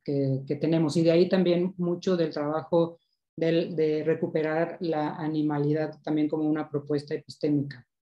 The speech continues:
Y lo que más me gusta de esto es la parte que viene a continuación. De ello se deriva la necesidad de recolocarse con relación al otro.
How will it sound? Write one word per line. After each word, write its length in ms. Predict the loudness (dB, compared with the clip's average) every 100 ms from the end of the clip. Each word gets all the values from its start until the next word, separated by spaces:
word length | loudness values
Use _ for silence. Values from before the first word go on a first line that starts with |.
| _ _ _ _ _ _ _ 4
Y 80 |
lo 80 | 6
que 60 | 8
más 140 | 8
me 100 | 8
gusta 340 | 8 6 6 6
de 140 | 8
esto 460 | 6 4 2 2 -2
es 400 | 0 0 -4 -4
la 320 | 0 2 2
parte 340 | 0 -2 -4
que 100 | -2
viene 520 | 0 0 0 -2 -6 -8 -12
a 100 | -6
continuación. 960 | -2 0 2 2 0 2 0 0 -2 -8 _
De 180 | 4 6
ello 180 | 6 6
se 160 | 4
deriva 400 | 4 6 6 4
la 140 | 2 0
necesidad 720 | -4 -6 -6 -2 0 -2 -6
de 400 | 0 2 2 -2 -2
recolocarse 1080 | 0 0 2 4 4 2 -2 -2 -2 -2 -6 _ _ _ _ _ _ _ _ 0
con 200 | 2 2
relación 540 | 2 0 0 0 0
al 200 | 2 2
otro. 440 | 2 2 -4 -4